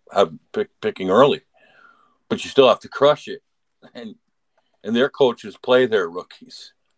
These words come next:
unlike ours. Um, right off the bat, it's expected. Um, and I think LaFleur would as well.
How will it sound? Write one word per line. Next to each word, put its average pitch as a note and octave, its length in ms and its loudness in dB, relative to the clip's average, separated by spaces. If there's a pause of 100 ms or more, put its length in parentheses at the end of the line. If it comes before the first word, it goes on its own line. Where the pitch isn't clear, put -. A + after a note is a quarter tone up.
(160)
unlike G2+ 460 -8
ours. E2 400 -8 (720)
Um, F2 520 2
right G2+ 260 6
off G2 180 2
the F2 80 -6
bat, F#2 340 2
it's - 240 -20
expected. - 540 -12 (600)
Um, D#2 460 -12 (640)
and E2 100 0
I E2+ 80 2
think - 220 -4
LaFleur F#2+ 500 4
would D#2+ 200 -2
as D#2 180 -10
well. F2 420 2